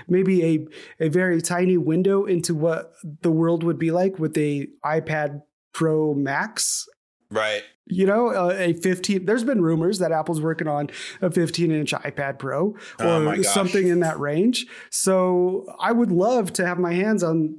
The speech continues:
Speaker 1: the Ultra, Tab S eight Ultra, a-, and see what it's like. And maybe, maybe Samsung with more screen space, I don't know, maybe I'm giving them too much credit. Maybe they figured out how to make Android work on a bigger tablet.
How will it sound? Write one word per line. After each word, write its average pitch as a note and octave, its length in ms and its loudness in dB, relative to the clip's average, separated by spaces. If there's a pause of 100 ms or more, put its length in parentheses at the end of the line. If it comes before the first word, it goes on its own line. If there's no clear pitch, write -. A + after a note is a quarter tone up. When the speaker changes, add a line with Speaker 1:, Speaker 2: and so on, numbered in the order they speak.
Speaker 1:
the D#3 180 -2
Ultra, D3+ 460 -2
Tab D#3+ 260 -2
S E3+ 140 0
eight F3+ 140 2
Ultra, F#3 540 -2
a-, F#3+ 380 -2
and F3+ 320 0 (180)
see - 540 0
what A3+ 220 2
it's A3+ 160 -4
like. C4 260 0
And F3 140 2
maybe, A#3+ 480 2 (340)
maybe G3 320 4
Samsung A3 640 2
with E3 160 0
more F3+ 160 2
screen F3+ 300 0
space, F3 520 0 (120)
I D#3+ 160 -2
don't D#3+ 100 -2
know, E3 160 0
maybe D#3 380 0
I'm D3+ 100 -2
giving D#3 300 0
them D3+ 120 0
too E3 140 -4
much D3 220 -4
credit. A3 360 0 (720)
Maybe F3 320 4
they A3 160 2
figured A3+ 360 0
out A#3 140 0
how F#3 120 0
to G3+ 60 0
make G3+ 180 0
Android G3 400 -2
work B3 320 0
on E3+ 160 0
a F#3 60 2
bigger G#3+ 280 0
tablet. G#3+ 560 -2